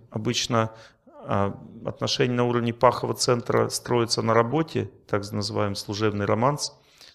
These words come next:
на работе строится, то отношения на уровне власти и влияния строятся уже в элитном обществе каком-то. Это какие-то элитные рестораны, там какие-то красивые места, там и так далее, где вот люди,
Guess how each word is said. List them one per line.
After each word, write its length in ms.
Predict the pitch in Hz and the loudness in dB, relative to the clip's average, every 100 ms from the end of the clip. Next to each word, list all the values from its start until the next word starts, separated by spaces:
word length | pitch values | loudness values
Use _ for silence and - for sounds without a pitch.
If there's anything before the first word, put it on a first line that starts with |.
| _ | _
на 100 | 110 | 2
работе 400 | 117 113 101 - | 2 2 0 0
строится, 540 | - - 95 92 - _ _ _ _ _ _ _ _ _ _ _ _ _ - _ _ | -4 -2 -4 -4 -10 _ _ _ _ _ _ _ _ _ _ _ _ _ -20 _ _
то 640 | 135 131 123 123 - - - _ | 4 8 8 4 -4 -20 -20 _
отношения 560 | 127 131 - 151 139 | -2 0 2 2 2
на 120 | 131 131 | 2 2
уровне 560 | 127 123 117 117 113 - | 2 2 2 2 0 -2
власти 480 | 117 131 156 - 120 | 4 6 6 0 -4
и 60 | |
влияния 480 | 110 113 110 107 95 | -2 0 2 2 0
строятся 540 | - - 123 143 - | -2 0 2 2 -2
уже 380 | 120 104 110 117 113 - _ | -2 0 0 0 -4 -20 _
в 80 | 104 | -2
элитном 400 | 110 113 117 110 | -2 -2 -2 0
обществе 440 | 104 - - - | -2 -2 -6 -6
каком-то. 480 | 95 104 - 92 - | -12 -10 -8 -6 -2
Это 360 | 98 - 107 95 - _ | -4 0 -4 -4 -14 _
какие-то 280 | - 110 110 | -12 -4 -2
элитные 360 | 110 113 113 | -2 -2 -2
рестораны, 680 | 98 95 - 101 110 113 110 | 0 -2 0 4 4 4 0
там 360 | 104 107 101 98 - | -4 -4 -4 -6 -12
какие-то 680 | - - 101 - 95 95 - - - _ _ - 104 | -16 -10 -10 -4 -4 -4 -12 -20 -20 _ _ -16 -8
красивые 520 | 98 92 - 101 98 | -4 -2 -2 0 0
места, 560 | 95 - - 110 113 110 | 0 -2 2 6 6 4
там 280 | - 101 | 0 -2
и 40 | 98 | -4
так 200 | - 92 | -6 -2
далее, 280 | 98 92 90 | -2 -2 -6
где 180 | 92 | -6
вот 240 | 101 95 - | -4 -4 -4
люди, 400 | 110 110 104 98 | -4 -4 -8 -10